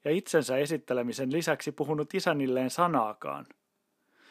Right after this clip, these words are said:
Osaisiko hän tuollainen mies todella opettaa laulamista?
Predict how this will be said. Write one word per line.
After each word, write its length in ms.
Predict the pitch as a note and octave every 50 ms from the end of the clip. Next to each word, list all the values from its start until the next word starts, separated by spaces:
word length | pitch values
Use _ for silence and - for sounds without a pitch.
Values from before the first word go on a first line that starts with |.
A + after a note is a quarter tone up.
| - - - - - _ -
Osaisiko 560 | D#3+ F3 - B3 G3+ D#3 - E3 D3+ - D3
hän 160 | C3 D3 D3
tuollainen 480 | - F3+ F3+ F3 D3+ C#3 C3+ C3+ C#3 C3+
mies 260 | C#3 D3 D3 C#3 -
todella 400 | - - F3+ F3+ F3 D3 C3 B2+
opettaa 680 | D3 C#3+ D3+ D#3+ - D#3 B2+ - _ - C3 A#2+ A#2 A#2+
laulamista? 800 | C3 C#3+ D3+ D3 C#3 B2 A2 G#2 A2 A2 - - - - -